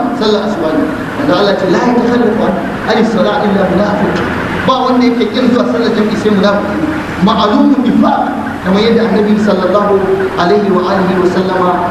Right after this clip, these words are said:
ya ainihin faɗa. Da ƙarshe ya koyi uwana, ina mana wasiya da abubuwa kamar haka. Na farko,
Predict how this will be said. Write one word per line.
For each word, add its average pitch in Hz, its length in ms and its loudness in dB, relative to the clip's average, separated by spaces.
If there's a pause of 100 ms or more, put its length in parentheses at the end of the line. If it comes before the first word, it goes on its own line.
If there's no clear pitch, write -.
(280)
ya 190 340 2
ainihin 190 400 2
faɗa. 196 240 -2 (360)
Da 180 120 0
ƙarshe 180 320 0
ya 214 100 2
koyi 208 220 2
uwana, 196 260 0 (360)
ina 214 180 2
mana - 180 0
wasiya 190 460 2
da - 160 0
abubuwa 196 420 2
kamar 294 240 0
haka. 285 260 -2 (760)
Na 208 120 0
farko, 208 300 2